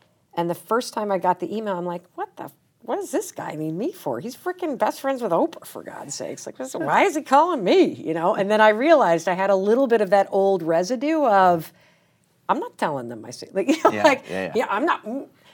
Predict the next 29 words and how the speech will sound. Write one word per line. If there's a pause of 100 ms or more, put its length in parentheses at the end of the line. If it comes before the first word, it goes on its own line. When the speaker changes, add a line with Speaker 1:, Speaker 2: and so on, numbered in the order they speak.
(140)
Speaker 1:
And
then
I
was
like,
"Wait
a
minute,
what? (920)
Five,
four,
three,
two,
one.
Knock.
That's
not." (560)
Speaker 2:
Who,
uh,
Speaker 1:
There's
Speaker 2:
yeah.
Speaker 1:
enough (100)
room (380)
for
everybody. (680)
Period. (1200)
Period.
And
so,